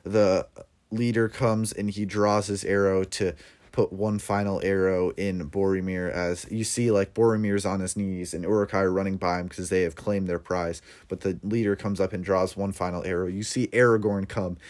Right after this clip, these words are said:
and in a massive fight scene, uh, you see Aragorn take down this leader,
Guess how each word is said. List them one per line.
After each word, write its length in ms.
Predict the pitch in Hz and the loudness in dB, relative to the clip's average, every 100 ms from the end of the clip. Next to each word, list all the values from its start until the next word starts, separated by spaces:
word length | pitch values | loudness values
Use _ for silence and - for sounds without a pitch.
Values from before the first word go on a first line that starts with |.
| - | -8
and 80 | 101 | -2
in 160 | 110 107 | 0 2
a 140 | 104 | 2
massive 720 | 104 107 113 104 - 110 92 - | 2 4 4 4 2 0 0 -4
fight 340 | - 107 98 | -2 2 2
scene, 360 | - 101 90 87 - - - | 0 -6 -6 -8 -12 -20 -6
uh, 200 | - 98 | -2 0
you 80 | 98 | 0
see 240 | 104 113 | -2 -2
Aragorn 560 | 101 104 104 101 98 98 | 0 2 2 2 -2 -2
take 380 | - - 107 - | -4 -2 -2 0
down 300 | 98 95 92 | 0 0 -2
this 220 | 92 - | -6 -6
leader, 460 | 92 95 87 85 | -6 -4 -2 -4